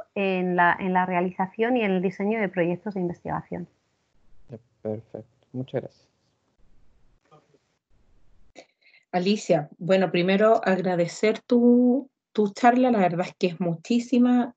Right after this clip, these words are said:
Speaker 3: información, alguna que nosotros manejamos, algunas que hemos visto con los estudiantes, otras que honestamente, eh,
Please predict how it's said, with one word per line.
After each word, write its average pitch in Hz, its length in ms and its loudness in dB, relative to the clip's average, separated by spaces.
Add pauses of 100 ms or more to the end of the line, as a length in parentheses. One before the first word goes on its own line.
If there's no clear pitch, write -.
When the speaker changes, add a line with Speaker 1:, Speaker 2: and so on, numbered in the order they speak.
Speaker 3:
información, 220 1000 0 (380)
alguna 180 480 2
que 175 140 -2
nosotros 180 400 -10
manejamos, 214 960 2
algunas 175 340 -6
que - 80 -12
hemos 175 180 -6
visto 196 280 -2
con 196 100 -2
los 196 120 2
estudiantes, 196 520 0
otras 175 320 0
que 175 320 2 (320)
honestamente, 196 1040 2
eh, 170 320 2